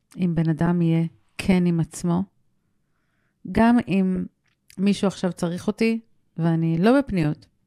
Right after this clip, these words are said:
אז אני אומרת, "אני ממש לא, לא בפניות כרגע, זה בסדר ש-,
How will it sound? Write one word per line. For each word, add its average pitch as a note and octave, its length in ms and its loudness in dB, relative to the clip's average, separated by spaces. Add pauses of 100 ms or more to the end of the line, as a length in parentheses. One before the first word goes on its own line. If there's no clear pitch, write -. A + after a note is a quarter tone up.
(680)
אז E3+ 80 -2
אני F3 100 -2
אומרת, G3+ 240 -2 (120)
"אני F3+ 180 -2
ממש F#3 240 -2
לא, F#3 60 -6 (180)
לא F3+ 140 0
בפניות F3 420 0
כרגע, E3+ 360 -4
זה F3 120 -4
בסדר G3 460 0
ש-, - 180 -4